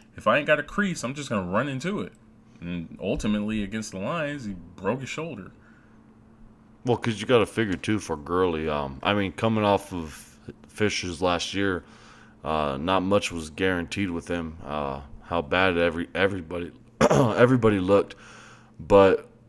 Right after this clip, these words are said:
Speaker 2: you know, with Gurley, he, he's kinda cemented as a first-round pick. He wasn't, I don't think, hasn't been worried about his job. But with Malcolm Brown,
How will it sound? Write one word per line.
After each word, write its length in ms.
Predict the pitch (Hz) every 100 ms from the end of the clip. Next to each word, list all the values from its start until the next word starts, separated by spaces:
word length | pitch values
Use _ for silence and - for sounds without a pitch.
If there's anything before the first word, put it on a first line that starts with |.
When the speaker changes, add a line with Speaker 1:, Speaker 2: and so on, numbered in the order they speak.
| - -
Speaker 2:
you 60 | 110
know, 100 | 104
with 180 | 95
Gurley, 440 | 113 131 156 135 113
he, 180 | 120 117
he's 260 | 113 113
kinda 320 | 117 127 117
cemented 760 | 104 98 104 110 113 101 98 87
as 160 | 87 85
a 40 |
first-round 500 | 78 104 98 98 90
pick. 140 | 110 90
He 80 |
wasn't, 340 | 123 131 104 -
I 40 |
don't 220 | 95 101
think, 200 | 104 90 - - - - _ -
hasn't 300 | 95 87 82
been 180 | 85 80
worried 300 | 95 98 87
about 240 | 80 82
his 160 | 76 -
job. 480 | - 87 104 90
But 80 | 73
with 120 | 80 90
Malcolm 380 | 104 104 85
Brown, 420 | 82 98 117 95